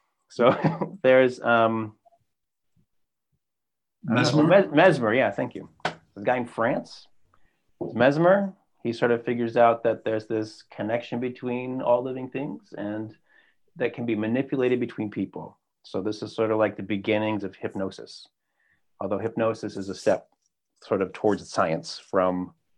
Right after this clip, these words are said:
Speaker 1: mesmerism. Uh, Mesmer is, like, manipulating the animal magnetism, which is, like, this energy between people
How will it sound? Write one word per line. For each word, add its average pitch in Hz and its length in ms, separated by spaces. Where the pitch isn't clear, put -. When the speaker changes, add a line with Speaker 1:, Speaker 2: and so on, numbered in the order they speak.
Speaker 1:
mesmerism. 85 680
Uh, 95 320
Mesmer 104 680
is, 101 200
like, 98 360
manipulating 151 800
the 135 180
animal 156 280
magnetism, 147 580
which 131 160
is, 113 120
like, 113 160
this - 380
energy 151 400
between 117 380
people 101 460